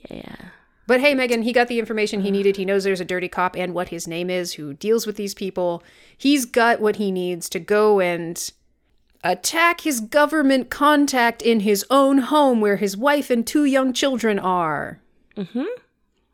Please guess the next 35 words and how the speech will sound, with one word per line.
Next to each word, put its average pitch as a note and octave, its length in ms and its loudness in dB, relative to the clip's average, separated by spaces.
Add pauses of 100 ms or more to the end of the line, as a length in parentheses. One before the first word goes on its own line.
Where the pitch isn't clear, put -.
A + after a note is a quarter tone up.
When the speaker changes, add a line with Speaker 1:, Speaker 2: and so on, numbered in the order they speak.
(120)
Speaker 1:
Yeah. F3+ 420 -2 (1400)
Yeah. E3+ 500 -4 (1080)
Speaker 2:
The A3+ 60 4
wife A#3+ 420 0
is A3 280 -2
so - 240 -2
welcoming, F3+ 580 -8
so F4 420 -4
Speaker 1:
She's - 400 -2
Speaker 2:
sweet. F#3+ 240 -4
Speaker 1:
so, - 160 -6 (300)
she - 260 -4
gets - 420 -8 (100)
food E4+ 460 0
for, - 160 -6
he C#4+ 100 -4
sets - 360 -8
out D4+ 180 -2 (180)
delicious C4+ 540 -6 (120)
chicken C#4+ 320 -6
and A3+ 200 -2
salad C#4+ 580 -4
and D4 160 -2
shit - 240 -8
for D#4 240 -8
him. D#4 240 -4
Speaker 2:
She D#4 240 -6
lets D4+ 280 -4
Speaker 1:
So D#4+ 260 -2
Speaker 2:
him D4+ 60 -4
Speaker 1:
nice. G3 260 -2
Speaker 2:
choose C#4 600 -2 (140)
white B3 240 -4
meat B3 200 -6
or G3 100 -8